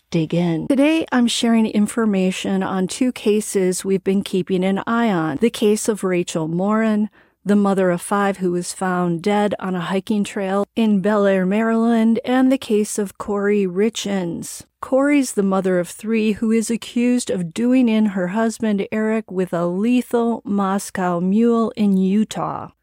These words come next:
So guess who's showing up to assist in the search for the monster who took Rachel Morin's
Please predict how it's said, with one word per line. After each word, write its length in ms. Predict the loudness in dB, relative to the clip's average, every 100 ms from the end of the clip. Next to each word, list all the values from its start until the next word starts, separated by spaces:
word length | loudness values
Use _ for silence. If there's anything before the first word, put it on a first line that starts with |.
| _
So 260 | _ -2 0
guess 300 | 2 0 2
who's 160 | 0 0
showing 400 | 2 0 2 2
up 180 | 0 -4
to 140 | -4
assist 520 | -2 -2 -2 -2 -2
in 140 | -2 -2
the 80 | -2
search 420 | -2 0 -2 -4
for 240 | -8 -4
the 120 | 0
monster 640 | 2 4 2 0 -2 -2 0
who 180 | 0 0
took 320 | -2 -4 -2
Rachel 440 | -2 -2 0 -2
Morin's 600 | 0 0 2 2 0 -2